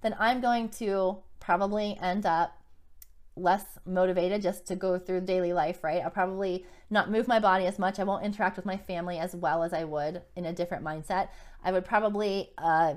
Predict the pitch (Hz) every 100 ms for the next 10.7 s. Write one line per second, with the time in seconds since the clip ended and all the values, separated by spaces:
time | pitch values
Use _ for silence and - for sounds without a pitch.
0 | - - - - 202 220 240 233 214 -
1 | - 180 180 208 220 - 214 220 220 208
2 | 220 208 180 190 208 214 208 185 170 208
3 | 208 185 185 151 165 160 160 180 202 -
4 | - - - - - - - - - 190
5 | 190 190 202 - - - - 196 185 220
6 | 214 202 190 202 208 349 381 214 220 214
7 | 202 214 - 208 180 190 165 170 165 202
8 | - 440 - - - - 170 185 339 196
9 | 220 196 196 370 370 226 - 92 - -
10 | 185 - 269 359 - 143 110